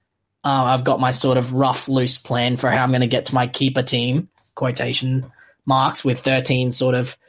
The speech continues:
trades in the middle for injuries. Um, so I think as, if you're playing head-to-head, uh, I think if you go into the first bye with, like, eighteen, that would be really good,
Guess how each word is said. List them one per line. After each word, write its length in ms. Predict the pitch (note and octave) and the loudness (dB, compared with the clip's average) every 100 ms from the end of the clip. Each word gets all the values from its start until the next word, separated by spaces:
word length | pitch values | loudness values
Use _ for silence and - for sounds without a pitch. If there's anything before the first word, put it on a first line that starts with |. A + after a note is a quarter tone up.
| _ _ _ _ - | _ _ _ _ -6
trades 440 | - C#3 C3+ B2+ | 0 2 2 0
in 120 | - C#3+ | 0 2
the 80 | |
middle 280 | C3 C3 B2 | 4 2 2
for 320 | B2 B2+ B2 - | 0 -2 -2 -2
injuries. 600 | B2+ A#2 A#2 D3 - - _ | -4 -2 -4 -4 -4 -8 _
Um, 340 | C#3 C3+ C3 B2 | 0 2 0 0
so 180 | - | 2
I 120 | C#3+ D3+ | 2 2
think 420 | G#3 G#3+ G3+ - _ _ - | 2 0 -2 -12 _ _ -6
as, 260 | D3+ E3+ - | -6 -6 -2
if 300 | E3+ E3+ F3 | 0 2 2
you're 140 | G#3 A#3 | 4 4
playing 280 | A#3+ B3 | 4 2
head-to-head, 640 | G3+ G#3 F#3+ D3 D#3 C#4 - _ _ _ _ _ _ _ _ | 4 2 2 2 4 2 0 _ _ _ _ _ _ _ _
uh, 500 | D3+ C#3+ C#3 C3+ C3+ C3+ _ _ - | -6 -4 -2 -2 -2 -6 _ _ -4
I 100 | D#3 | -2
think 260 | C3+ D#3 D#3+ | 0 -2 -2
if 100 | D3+ | -2
you 140 | C#3 | 0
go 160 | C#3 C#3 | 2 2
into 200 | C3+ C#3 | 2 0
the 80 | |
first 400 | B2+ C#3 C#3 - | 0 2 2 0
bye 340 | - C3 C3 C3 | 0 2 2 2
with, 500 | B2+ B2 B2 A#2+ - | 2 2 0 -4 -2
like, 220 | B2 A#2+ | 0 0
eighteen, 720 | G#2 C3+ C3 C3+ D#3 A3+ A3+ - - | 0 0 0 2 4 6 4 0 -2
that 140 | C3+ | 2
would 140 | C#3 | 2
be 240 | C3 C3 B2+ | 2 2 0
really 340 | B2+ C3 C#3 | 2 4 4
good, 300 | C#3 E3+ G3+ | 6 4 4